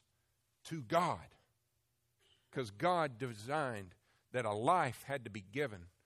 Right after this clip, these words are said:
for sin. And only Christ's life was sufficient, because his life was without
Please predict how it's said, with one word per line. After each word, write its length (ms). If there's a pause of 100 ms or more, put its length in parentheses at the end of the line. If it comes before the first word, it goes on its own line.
(280)
for 160
sin. 440 (1080)
And 220
only 300
Christ's 580
life 400
was 240
sufficient, 480 (420)
because 300
his 240
life 360
was 220
without 460